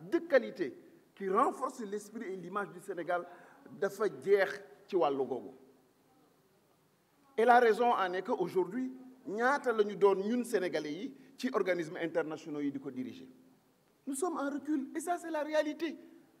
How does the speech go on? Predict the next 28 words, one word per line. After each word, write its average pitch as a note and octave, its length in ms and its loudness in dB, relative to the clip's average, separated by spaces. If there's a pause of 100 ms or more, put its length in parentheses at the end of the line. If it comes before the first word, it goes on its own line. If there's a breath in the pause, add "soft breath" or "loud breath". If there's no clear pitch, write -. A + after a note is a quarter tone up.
(420)
Alors - 220 2
moi B3 160 2
je G#3 140 -6
propose, G#3 420 -4
Monsieur F#3+ 260 -4
le E3+ 80 2
ministre, F3+ 380 -4
il A3 160 -4
faut F#3 280 2
faire E3+ 300 2
le D3 140 -4
point. D3 320 -4 (640 loud breath)
Ngeen A3+ 200 0
xool G#3 280 4
Sénégalais F#3 500 2
yi F3+ 120 -8
nga F#3 100 -2
xamee F3 300 -4
ni E3 100 -4
mën F3 300 -2
nañu, E3+ 200 0
xam E3+ 280 -4
nañu, D#3+ 220 -2 (340 loud breath)
ngeen G3 260 6
dajale F3 320 6
leen, E3+ 220 -2
répertorier F#3+ 720 4
leen, F#3+ 260 8